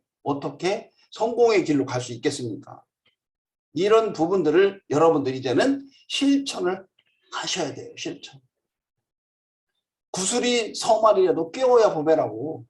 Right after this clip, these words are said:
여러분들 배우신 거, 내가 그 변하는 태도를요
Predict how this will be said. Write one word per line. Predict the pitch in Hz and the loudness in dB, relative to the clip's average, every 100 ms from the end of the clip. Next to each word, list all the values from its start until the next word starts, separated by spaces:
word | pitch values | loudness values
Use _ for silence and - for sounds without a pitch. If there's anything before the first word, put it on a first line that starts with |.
| _ | _
여러분들 | 131 156 143 135 156 - _ _ _ _ _ | -2 0 0 -2 -6 -8 _ _ _ _ _
배우신 | - 156 185 180 139 | -2 0 2 0 -2
거, | 147 170 - _ _ _ _ _ - | -4 -6 -12 _ _ _ _ _ -2
내가 | 147 151 156 156 156 | 2 4 6 4 2
그 | 151 151 | -2 -2
변하는 | 143 151 147 135 | -2 -2 0 -4
태도를요 | - 196 165 127 147 185 | -4 -2 -2 -2 -6 -6